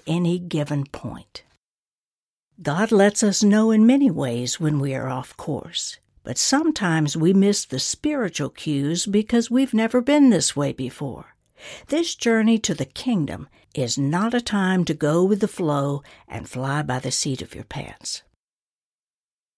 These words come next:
Lesson number three, there is a price to pay to be able to fly when you can't see. Getting the instrument rating is by far the hardest thing I've ever done.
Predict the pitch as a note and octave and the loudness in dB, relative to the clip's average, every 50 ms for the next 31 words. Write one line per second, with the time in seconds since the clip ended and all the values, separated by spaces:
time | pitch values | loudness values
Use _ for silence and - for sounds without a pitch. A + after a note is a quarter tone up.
0 | _ _ - - A3 C4 D4+ D#4 - D4+ C4+ B3 A3+ G#3+ G#3 F#3+ F3+ E3+ - - | _ _ -6 -2 0 0 0 0 2 4 4 4 6 4 4 2 2 0 0 -4
1 | D3 C#3 C3+ B2 A#2+ A#2+ B2+ B2+ - - E3+ F3+ E3+ E3+ E3+ - D#3 B2 A#2 - | -6 -6 -4 -6 -6 -8 -8 -6 -4 -2 0 0 0 0 0 0 -2 -2 -4 -8
2 | - - - - A3 G3+ G#3 G#3 G3 - - - - F3+ E3 - - - D3 - | -12 -14 -8 -4 -2 -2 -2 -2 -2 -4 -4 -4 -4 -6 -6 -6 -10 -10 -10 -10
3 | - - - - _ _ _ _ _ _ _ _ _ _ - - - B2+ B2 B2+ | -10 -14 -18 -20 _ _ _ _ _ _ _ _ _ _ -10 -8 -8 -6 -6 -6
4 | - - C#3 D3+ D3+ E3+ E3 - F3+ - - - F3+ D#3 C#3+ B2+ A#2+ A#2+ A#2+ A#2 | -4 -4 -4 -4 -4 -6 -8 -8 -10 -12 -10 -8 -4 -2 -2 -2 -2 -4 -4 -6
5 | A#2+ - _ _ - D3+ C#3 D3+ C3 B2 B2 - - - B2+ G2 G2+ - - - | -8 -12 _ _ -8 -6 -4 -4 -4 -6 -8 -10 -10 -10 -10 -10 -10 -8 -8 -6
6 | - - - - - - _ _ _ _ _ _ _ _ _ _ _ _ _ _ | -6 -6 -8 -10 -16 -18 _ _ _ _ _ _ _ _ _ _ _ _ _ _
7 | _ _ _ _ _ _ _ _ _ _ _ _ _ _ - F#3 G#3 A#3 C4 B3+ | _ _ _ _ _ _ _ _ _ _ _ _ _ _ 0 2 4 6 6 6
8 | A#3+ A#3 G#3+ F#3 E3+ F3 F3 E3 - - E3 D#3 C#3+ - - D3 D3 D3+ D3 C#3 | 6 6 6 6 4 2 0 -2 -2 -2 0 0 0 0 -2 -2 0 0 0 0
9 | D3+ C#3+ D3 C#3+ C#3 C3+ - D3 C#3+ D#3 E3+ F3+ F3 E3+ - - D#3+ D#3 D#3+ E3 | 0 0 2 0 0 -2 -2 -2 -2 0 0 -2 -2 -4 -4 -2 -2 0 0 -2
10 | D#3+ D#3 A2+ A#2 - - - F3+ E3 D#3 D#3 D3 C3+ - - D3+ C#3+ C3+ B2+ A#2+ | -2 -4 -4 -6 -6 -6 -6 -4 -4 -2 -2 -2 -2 -2 -2 -2 -4 -4 -4 -6
11 | B2+ - C3 B2 - C3+ C3+ - C#3+ C3+ C3+ A#2+ A#2 C#3 | -6 -8 -8 -8 -8 -10 -8 -6 -6 -6 -6 -6 -10 -12